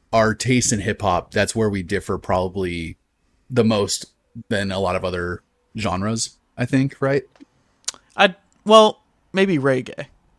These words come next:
Speaker 2: but
Speaker 1: Well, I mean, you don't like reggae at all. I just, like,
Speaker 2: No, I do
Speaker 1: but
Speaker 2: not like
Speaker 1: we,
Speaker 2: reggae.
Speaker 1: we're both big fans of hip hop, but we both like completely different styles of hip hop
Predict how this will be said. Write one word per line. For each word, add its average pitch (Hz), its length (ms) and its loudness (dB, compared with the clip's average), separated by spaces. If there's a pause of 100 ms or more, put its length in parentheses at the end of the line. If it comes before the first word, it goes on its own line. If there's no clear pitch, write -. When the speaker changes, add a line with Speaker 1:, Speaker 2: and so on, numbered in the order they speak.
(160)
Speaker 2:
but 127 300 0
Speaker 1:
Well, 170 300 10
I 147 40 4
mean, 156 120 6
you 180 100 8
don't 294 140 8
like 110 160 2
reggae 98 280 2
at - 120 -4
all. 82 440 -2
I 135 100 8
just, 156 200 6
like, 135 180 6
Speaker 2:
No, 123 80 -2
I 131 140 0
do 139 200 -6
Speaker 1:
but 135 120 8
Speaker 2:
not - 160 2
like 139 80 4
Speaker 1:
we, 165 120 10
Speaker 2:
reggae. 156 260 4
Speaker 1:
we're 160 100 12
both 151 380 10
big 131 180 10
fans 120 240 6
of 104 80 4
hip 120 180 6
hop, 101 220 0
but 101 80 -2
we 104 140 0
both 117 240 4
like 117 160 0
completely 117 520 0
different 95 280 -2
styles 87 320 -2
of - 100 -14
hip 95 160 -12
hop - 200 -12